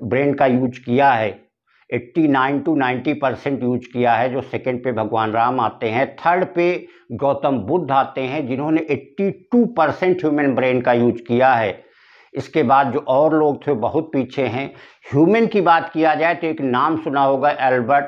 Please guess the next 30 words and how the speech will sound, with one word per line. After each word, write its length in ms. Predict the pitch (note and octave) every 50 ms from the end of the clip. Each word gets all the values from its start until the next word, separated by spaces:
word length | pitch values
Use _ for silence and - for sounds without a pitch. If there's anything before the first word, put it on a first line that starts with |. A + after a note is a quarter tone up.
| -
आइंस्टीन 560 | A#2 A#2+ A#2+ A#2 - - - C#3 C3+ C#3 C#3 C3
का, 160 | - B2 A#2+
ग्रेटेस्ट 480 | G#2 A2 C3 D3 C#3+ F#3 F#3+ F#3 -
साइंटिस्ट 640 | - D#3 C#3 C#3 C3+ C#3 D3 D3+ D3 - - - D3
हैं, 260 | C#3 D3 D#3+ - - - - - - - - - - - _ _
अ, 260 | A2+ A2+ A#2+ B2+ B2+
greatest 500 | A#2+ G#2 B2 C#3+ C#3+ C#3+ D#3+ D3 - - - D3+
person 300 | D3 C#3+ C#3+ - D#3 D3+
of 200 | D3+ C#3+ C#3+ B2+
the 560 | A#2 A2+ C#3 C#3 C#3 C3+ C3 B2+ B2+ B2 A2+ - - _ _ _ _ _ _ _ _ _ _ _ -
human 240 | A2+ B2+ D#3 E3+ D#3+
being 400 | D#3 C3 D3 C#3 C#3+ C#3+ C#3 C3+
हैं। 220 | B2+ D3 D3 D3
हमारी 380 | C3+ B2 B2 B2+ B2+ B2+ C#3 C3
जो 300 | A#2+ C3+ C3+ C3+ C3+ C3
जितनी 360 | G#2 - D#3 D#3+ - F#3 G3+
भी 140 | F3+ D#3+ D#3
अभी 180 | D3+ B2+ C#3 C#3
तक 220 | - C#3+ - -
की 80 | C#3+ B2+
मानव 340 | B2+ A#2+ B2 B2+ C3 C#3
सभ्यता 540 | B2+ - C3 G#2+ G2 G2+ A2 - - C3+ C3
है 80 | C3+ A#2+
उसके 260 | A#2 - - C3+ A#2+
सबसे 340 | - B2 - - - B2 A#2
श्रेष्ठ 440 | - - C3+ C#3+ D#3 D#3 - - C#3
इंसान 440 | C3 B2+ B2 B2+ B2 A#2 B2 B2
माने 280 | A#2+ A#2 A2+ A2+ A#2 A#2
गए 180 | G2+ G#2 G#2 A2+
हैं 340 | G#2+ F#2+ G#2 G#2+ G#2+ G#2+